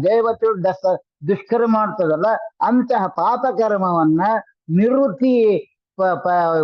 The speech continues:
ಮಾಡ್ತಾ ಇದ್ದಾನೆ. ನಿವೃತ್ತಿನೇ ಘಟೋದ್ಗಜ. ಆ ಘಟೋದ್ಗಜ ತನ್ನ ಪರಿವಾರದವ್ರನ್ನೆಲ್ಲ ಕರ್ಕೊಂಬಂದು, ಈಗ ಸಾಕ್ಷಿ ಹೇಳಬೇಕಂದ್ರೆ ಏನ್ ಮಾಡ್ದ? ಆ ಮಹಾಭಾರತ ಯುದ್ಧದೊಳಗ ಒಂದಿನ ನಿಶಾಚಾರ ಯುದ್ಧ ಅಂತ ಮಾಡ್ತಿಲ್ಲ, ಆ ಪಾಂಡವರ ಮ-, ಇವರ,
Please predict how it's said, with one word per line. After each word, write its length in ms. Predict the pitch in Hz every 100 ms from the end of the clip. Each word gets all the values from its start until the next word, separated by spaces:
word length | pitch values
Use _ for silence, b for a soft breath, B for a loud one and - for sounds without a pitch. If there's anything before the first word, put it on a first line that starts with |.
| 117 -
ಮಾಡ್ತಾ 360 | 180 185 185
ಇದ್ದಾನೆ. 340 | 156 117 101 107 131
ನಿವೃತ್ತಿನೇ 520 | 180 220 226 226 233
ಘಟೋದ್ಗಜ. 600 | 170 147 214 165 139 120 160 214 - -
ಆ 80 | 185
ಘಟೋದ್ಗಜ 680 | 175 160 226 240 208 226 185 160 165 - - -
ತನ್ನ 200 | 226 240
ಪರಿವಾರದವ್ರನ್ನೆಲ್ಲ 1120 | - 175 220 247 247 240 226 226 214 202 214 214
ಕರ್ಕೊಂಬಂದು, 540 | 190 185 202 208 202
ಈಗ 60 | 180
ಸಾಕ್ಷಿ 420 | - 165 185 -
ಹೇಳಬೇಕಂದ್ರೆ 1040 | 208 196 175 147 165 185 180 143 175 - _ _ _ _ -
ಏನ್ 160 | 156 185
ಮಾಡ್ದ? 280 | 175 156 160 127 127 175 - _ _
ಆ 80 | 131 135 120 120
ಮಹಾಭಾರತ 560 | 123 170 165 160 143 -
ಯುದ್ಧದೊಳಗ 440 | 143 139 147 143 131
ಒಂದಿನ 240 | 123 135 147 - _ _
ನಿಶಾಚಾರ 540 | 120 - 165 143 139 123 113
ಯುದ್ಧ 180 | 113 _
ಅಂತ 120 | 117 _
ಮಾಡ್ತಿಲ್ಲ, 360 | - _ - 147 135 - _ _ -
ಆ 60 | 104 98 - _ _ -
ಪಾಂಡವರ 480 | 123 143 135 120 117
ಮ-, 180 | 113 113 113
ಇವರ, 180 | 117